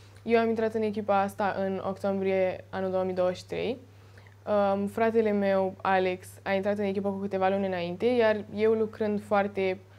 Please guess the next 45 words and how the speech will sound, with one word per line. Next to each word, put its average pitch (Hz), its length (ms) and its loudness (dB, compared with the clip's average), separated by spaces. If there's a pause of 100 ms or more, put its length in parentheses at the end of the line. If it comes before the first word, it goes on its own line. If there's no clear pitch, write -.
(280)
îndeaproape 196 760 0
cu 196 160 -4
el 185 260 2
și 185 380 -4 (320)
stând 220 240 -2
în 208 80 2
aceleași 196 320 2
grupuri 196 280 -4
de 190 100 2
prieteni, 202 560 0 (280)
i-am 262 160 2
mai 269 180 2
ajutat 254 360 0
pe 254 80 0
băieți 208 320 2
la 202 140 2
diverse 190 440 -2
lucruri, 185 400 0
neoficial, 208 840 2 (280)
iar 240 180 4
după 233 200 2
ce 254 100 0
am 240 80 0
văzut 240 200 -2
că 247 80 0
avem 233 220 2
o 226 60 2
colaborare 202 600 4
care 202 220 0
merge 196 260 -2
foarte 190 320 -2
bine 185 260 -2
și 180 440 -6 (340)
chiar 214 200 6
pot 208 140 -2
să-i 208 140 2
ajut 196 320 2
în 196 80 -2
cadrul 180 400 0
ăsta, 311 380 -2 (560)
um, 233 480 2
ei 240 180 6
au 233 100 6
decis 208 500 -4
să 196 460 2